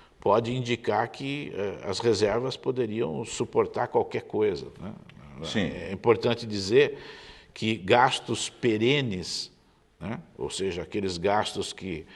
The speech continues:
Speaker 1: se eternizam na, na história da, da universidade, eles não podem ser suportados por reservas, por
Speaker 2: Sim, isso não tem
Speaker 1: isso é,
Speaker 2: condições.
Speaker 1: isso é,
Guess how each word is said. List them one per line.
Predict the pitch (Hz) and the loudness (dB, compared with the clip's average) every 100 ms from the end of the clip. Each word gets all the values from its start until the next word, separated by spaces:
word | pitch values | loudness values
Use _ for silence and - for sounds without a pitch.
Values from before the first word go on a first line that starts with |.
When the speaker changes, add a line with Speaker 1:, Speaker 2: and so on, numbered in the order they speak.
| - | -18
Speaker 1:
se | - - 104 | -6 0 4
eternizam | 104 - 107 98 110 135 120 87 87 82 | 4 6 4 4 0 2 2 2 -4 -4
na, | 85 78 67 55 | -8 -8 -12 -10
na | 78 | -8
história | 85 - 101 98 87 82 | -6 -4 2 2 2 -2
da, | 76 78 73 - - - - _ | -4 -6 -8 -16 -20 -20 -20 _
da | 87 | -4
universidade, | 90 87 90 - 87 95 135 135 92 | -4 -2 -2 -2 0 2 2 2 0
eles | 80 123 254 247 | -2 -2 -4 -4
não | 233 | -6
podem | 226 135 151 139 | 0 4 6 4
ser | 107 110 | 0 0
suportados | - 98 98 87 90 90 107 131 151 - | -2 -2 -2 0 -2 -2 -4 -6 -8 -10
por | - 131 | -6 -4
reservas, | 151 147 101 101 85 73 | -2 -2 -2 -4 -6 -10
por | - 85 95 123 - | -10 -10 -6 -6 -8
Speaker 2:
Sim, | - 98 69 | -2 0 0
isso | 64 92 | -4 -4
não | 117 | -4
tem | 117 117 | 0 2
Speaker 1:
isso | |
é, | 117 | 2
Speaker 2:
condições. | 98 76 71 - 104 | 2 0 -4 -4 -4
Speaker 1:
isso | 107 | 4
é, | 165 | 4